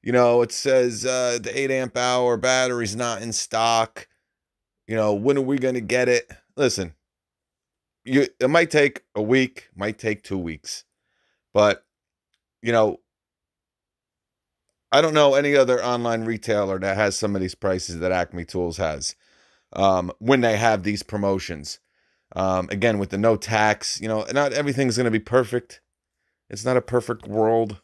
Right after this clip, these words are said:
I wish it was. But, um, you know, they always come through. You know, they have a pretty good,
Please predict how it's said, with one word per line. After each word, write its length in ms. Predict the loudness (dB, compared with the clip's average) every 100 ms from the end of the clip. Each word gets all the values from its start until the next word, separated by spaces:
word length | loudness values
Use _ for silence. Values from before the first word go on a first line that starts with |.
| _
I 80 | -10
wish 220 | -8 -8
it 120 | -6
was. 540 | 0 2 2 0 -6 -12 _ _ _ _ _ _ -2
But, 220 | 2 4
um, 400 | 4 2 -2 -8 _ _ _ _ _ -20 _ -2
you 100 | 4
know, 260 | 4 4 -2 _ -4
they 180 | 4
always 240 | 6 4 2
come 220 | 0 -2
through. 420 | 0 2 2 0 _ _ _ _ _ -6
You 60 |
know, 100 | -2
they 140 | 0 0
have 100 | -2
a 60 |
pretty 240 | -4 -4 0
good, 360 | 0 -2 -4